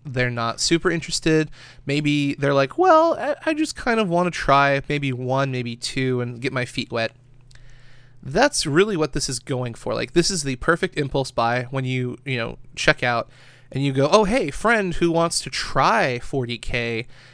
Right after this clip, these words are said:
why don't you just buy one of these models for seven dollars? You can borrow my paints and, you know, you can, you know, take this home. This is your model.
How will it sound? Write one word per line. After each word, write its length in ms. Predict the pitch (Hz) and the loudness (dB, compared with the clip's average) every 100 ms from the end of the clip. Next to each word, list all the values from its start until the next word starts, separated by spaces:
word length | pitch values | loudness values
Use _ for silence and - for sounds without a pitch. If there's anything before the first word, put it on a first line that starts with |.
| - - - _ - - | -20 -20 -20 _ -20 -10
why 200 | 139 139 | 2 2
don't 160 | 190 233 | 2 0
you 60 | |
just 260 | 190 196 - | -2 -2 -2
buy 340 | 123 117 135 - | 0 2 0 -4
one 220 | 143 123 123 | -6 -4 -4
of 80 | |
these 180 | 143 165 | -4 -2
models 320 | 170 247 123 | -2 0 -2
for 100 | - | -4
seven 320 | 131 117 113 135 | -4 -4 -4 0
dollars? 440 | 233 143 - - - - - - | 2 2 -4 -10 -18 -20 -20 -18
You 100 | 135 | -12
can 180 | 123 127 | -4 -2
borrow 200 | 117 117 | 0 0
my 160 | 120 110 | 0 -2
paints 600 | - 180 240 - - - - - - - - | 2 2 2 -4 -6 -6 -14 -20 -20 -10 -2
and, 520 | 135 127 120 120 - | 0 2 0 -2 -6
you 80 | 131 | -4
know, 320 | 123 117 117 - - | -2 -2 -4 -6 -8
you 160 | 127 | -8
can, 340 | 117 123 117 110 - | -4 -4 -4 -10 -10
you 100 | 123 | -6
know, 60 | |
take 160 | - - | -4 -4
this 160 | - | -6
home. 480 | - 190 196 190 190 - - - | 0 2 4 2 -2 -10 -20 -10
This 140 | 131 131 | -6 -4
is 180 | 120 123 | -4 2
your 240 | 139 151 | 4 4
model. 500 | 151 143 147 160 | 4 2 2 -2